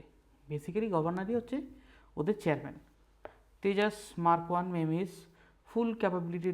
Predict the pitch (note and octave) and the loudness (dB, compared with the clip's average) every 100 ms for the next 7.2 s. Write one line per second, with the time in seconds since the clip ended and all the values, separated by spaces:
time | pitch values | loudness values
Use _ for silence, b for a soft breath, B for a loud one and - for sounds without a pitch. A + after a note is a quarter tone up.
0 | E3 D#3 E3 G3 G#3+ - - C#3+ D3+ D3 | -2 -2 0 0 -2 -6 -8 -2 0 0
1 | F#3 F#3+ E3 D#3+ E3+ G3 - D#3+ D#3+ E3+ | -4 -4 -6 -6 -4 -4 -4 -6 -6 -8
2 | B B B B - F3 F3 F#3 D#3 C#3+ | B B B B -4 -2 0 -2 -2 -4
3 | C#3+ - - - D#3 D3 D3+ F#3+ A3+ - | -6 -12 -20 -8 -4 -2 -2 -2 -4 -8
4 | B B _ E3+ F#3+ G#3 - - F#3 - | B B _ -4 -2 -2 2 2 2 2
5 | E3+ F3 F3 F3+ E3 D#3+ E3 E3 D#3+ E3 | 2 2 -2 -4 -2 0 0 0 0 -2
6 | D#3 - D3 D3+ B B B B - D3+ | -6 -4 -6 -6 B B B B -6 -2
7 | D3 | -2